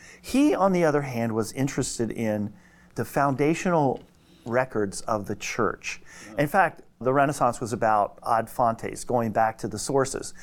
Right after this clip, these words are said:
So the, the Southern, uh, Renaissance people would go back to the sources of philosophy and things like that. He, on the other hand, was interested in the, the sources of Christianity.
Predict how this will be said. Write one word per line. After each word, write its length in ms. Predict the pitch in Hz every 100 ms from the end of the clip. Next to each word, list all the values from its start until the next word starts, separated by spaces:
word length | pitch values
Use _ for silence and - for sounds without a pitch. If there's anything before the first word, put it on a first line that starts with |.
| - -
So 300 | - 139 131
the, 440 | 120 127 123 123 -
the 120 | 127 131
Southern, 520 | 214 247 233 151 131
uh, 160 | 123 117
Renaissance 560 | 117 117 - 113 101 -
people 380 | 110 101 117
would 160 | 113 110
go 160 | 139 127
back 240 | 127 127
to 100 | 117
the 60 | 107
sources 560 | - 113 - 110 101
of 260 | - 98 95
philosophy 760 | 110 101 95 107 - - 110
and 120 | 104 95
things 220 | 104 101
like 180 | 98 120
that. 320 | 170 123 - - - - - - -
He, 300 | - 254 254
on 140 | 202
the 80 | 156
other 160 | 143
hand, 260 | 143 147 131
was 140 | 120
interested 440 | 135 - 127 - 117
in 140 | 113
the, 140 | 107 - - -
the 120 | 107
sources 500 | - 117 113 117 101
of 320 | 110 107 107
Christianity. 840 | - 101 - - 110 107 98 -